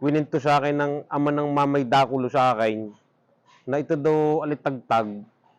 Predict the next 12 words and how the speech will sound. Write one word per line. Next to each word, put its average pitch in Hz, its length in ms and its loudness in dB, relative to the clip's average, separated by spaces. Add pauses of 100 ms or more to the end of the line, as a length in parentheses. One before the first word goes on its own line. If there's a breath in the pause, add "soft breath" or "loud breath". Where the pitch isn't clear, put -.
(220)
ay 139 80 -2
nagsimula 151 560 0
daw 143 220 -2
ito 143 160 -4
dun 135 240 -4
sa 139 160 0 (1400 soft breath)
isang 160 320 -2
aling 156 240 2
maglalakong 143 720 2
nanay 135 240 0
si 131 160 -8
Priya. 131 480 2